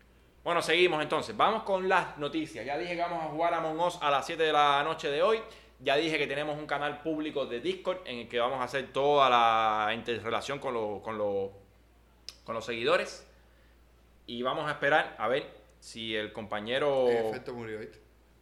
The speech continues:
Speaker 1: Vale. Dile a, ¿tú tienes, tú tienes dinero?
Speaker 2: No.
Speaker 1: Papá, estás pobre,
Speaker 2: Perfecto.
Speaker 1: estás pobre en tu vida. Buscar una solución a ese problema.
Speaker 2: Trabajando.
Speaker 1: Ahora, en pleno, en pleno directo de YouTube,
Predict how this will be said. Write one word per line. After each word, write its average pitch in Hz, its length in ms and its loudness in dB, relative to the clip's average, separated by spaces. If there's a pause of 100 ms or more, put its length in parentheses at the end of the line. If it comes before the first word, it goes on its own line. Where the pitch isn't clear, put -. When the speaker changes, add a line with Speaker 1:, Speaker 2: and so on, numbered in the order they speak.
(480)
Speaker 1:
Vale. 107 320 0 (540)
Dile 117 340 -4
a, 117 260 0
¿tú 135 140 -10
tienes, 143 220 -6
tú 135 100 -12
tienes 143 160 -6
dinero? 151 240 -4 (460)
Speaker 2:
No. 120 160 -14 (480)
Speaker 1:
Papá, 113 220 0
estás 107 200 -4
pobre, 151 440 8
Speaker 2:
Perfecto. - 340 -10
Speaker 1:
estás 139 240 -4
pobre 180 400 6
en 160 80 -2
tu 147 140 -6
vida. 190 520 4 (600)
Buscar 147 260 0
una 180 120 2
solución 165 400 -2
a 180 40 2
ese 165 100 0
problema. 190 560 2 (300)
Speaker 2:
Trabajando. 190 720 6
Speaker 1:
Ahora, 208 160 10
en 156 180 2
pleno, 247 400 8
en 175 280 0
pleno 240 380 8
directo 208 480 8
de 185 100 8
YouTube, 226 340 4